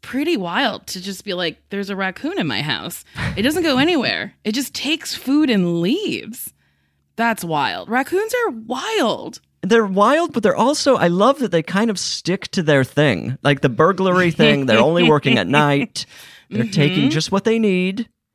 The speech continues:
Speaker 2: nothing more.
Speaker 1: Nothing
Speaker 2: And
Speaker 1: more.
Speaker 2: unless confronted, they're, uh, minding their own business.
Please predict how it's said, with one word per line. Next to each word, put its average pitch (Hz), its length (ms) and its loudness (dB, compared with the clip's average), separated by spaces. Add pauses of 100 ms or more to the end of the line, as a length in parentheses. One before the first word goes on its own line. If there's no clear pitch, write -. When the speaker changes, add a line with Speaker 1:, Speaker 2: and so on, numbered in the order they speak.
(280)
Speaker 2:
nothing 151 360 -2
more. 160 480 0 (180)
Speaker 1:
Nothing 165 440 -4
Speaker 2:
And 160 160 2
Speaker 1:
more. 160 80 2
Speaker 2:
unless 233 220 0
confronted, 151 840 0 (180)
they're, 147 260 -2 (440)
uh, 165 440 -6
minding 185 360 -4
their 170 100 -2
own 160 140 0
business. - 580 -6